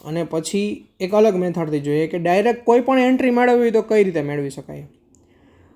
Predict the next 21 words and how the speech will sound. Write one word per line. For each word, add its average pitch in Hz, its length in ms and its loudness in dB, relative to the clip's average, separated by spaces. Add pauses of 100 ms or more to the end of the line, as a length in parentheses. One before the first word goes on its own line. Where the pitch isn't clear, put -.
(220)
તો - 60 -2
પહેલાં 214 280 4
તો 233 180 4
આનો 226 180 2
રિઝલ્ટન્ટ 220 540 2
જે 240 100 0
શ્રેણિક 233 360 0
હશે 208 320 0
એ 180 220 -6
કેટલા 226 300 2
ક્રોસ 220 300 0
કેટલા 180 280 -2
આવશે, 151 380 -4
એની 180 220 -4
કક્ષા 185 300 -2
કેટલી 196 320 -2
થશે 147 360 -2
એ 156 40 0
જોઈએ. 143 360 -8 (800)
તો 175 100 -2
જો 170 420 2